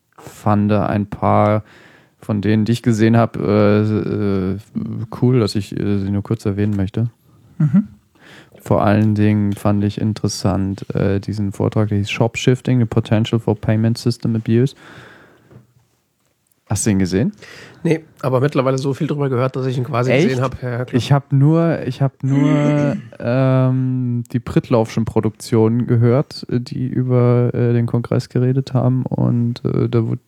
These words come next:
Speaker 1: dieser Vortrag quasi nicht erwähnt. Also, oder n-, nur einmal. Also,
Speaker 2: Das war
Speaker 1: ich
Speaker 2: doch
Speaker 1: hab's
Speaker 2: der,
Speaker 1: überhört.
Speaker 2: das war doch der mit den E C-Karten, oder?
Speaker 1: Ja, genau.
Speaker 2: Wurde das nicht in der Freakshow irgendwie komplett durchexerziert?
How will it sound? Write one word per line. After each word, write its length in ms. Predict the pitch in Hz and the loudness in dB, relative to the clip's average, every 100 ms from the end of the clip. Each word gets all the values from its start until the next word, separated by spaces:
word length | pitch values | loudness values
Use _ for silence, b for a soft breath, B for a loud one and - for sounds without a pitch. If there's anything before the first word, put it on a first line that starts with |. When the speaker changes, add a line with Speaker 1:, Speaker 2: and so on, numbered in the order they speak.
| - | -2
Speaker 1:
dieser 260 | 110 110 110 | 0 2 2
Vortrag 380 | - 107 120 | 0 0 -2
quasi 340 | - 120 117 117 | -2 -2 0 0
nicht 160 | 117 | 0
erwähnt. 460 | 120 120 117 101 101 | 0 0 0 -2 -2
Also, 280 | 101 98 101 | -2 -2 -2
oder 240 | 98 98 | 0 2
n-, 340 | 101 104 107 107 _ - | 2 0 -2 -6 _ -6
nur 220 | 113 101 | -2 0
einmal. 420 | 95 104 101 101 | 0 0 0 -2
Also, 120 | 98 - | -2 -4
Speaker 2:
Das 160 | 135 - | -2 0
war 80 | 135 | 0
Speaker 1:
ich 60 | |
Speaker 2:
doch 60 | 143 | 2
Speaker 1:
hab's 80 | 160 | 0
Speaker 2:
der, 80 | 131 | 2
Speaker 1:
überhört. 340 | 104 104 101 B B | 2 2 0 B B
Speaker 2:
das 100 | - | -6
war 80 | 135 | -2
doch 100 | 127 | -2
der 120 | 131 139 | 0 0
mit 160 | 156 | 0
den 80 | 180 | 0
E 120 | 165 | -4
C-Karten, 480 | - 185 196 131 - | -2 -2 0 -2 -2
oder? 80 | - | 2
Speaker 1:
Ja, 160 | 143 330 | 4 4
genau. 340 | 311 147 - b b b b b b b _ - | 2 0 -2 b b b b b b b _ -10
Speaker 2:
Wurde 160 | 156 131 | -6 -6
das 100 | 127 | -4
nicht 120 | 131 | -4
in 60 | |
der 120 | 131 135 | -2 -6
Freakshow 480 | - 135 - 196 185 | -6 -12 -8 -4 -2
irgendwie 240 | 190 185 | 0 -2
komplett 420 | - 190 180 180 | -2 -6 -4 -4
durchexerziert? 1040 | 180 196 - - 196 - 190 - 220 208 | -2 -2 -4 -6 -6 -2 -4 -4 -6 -6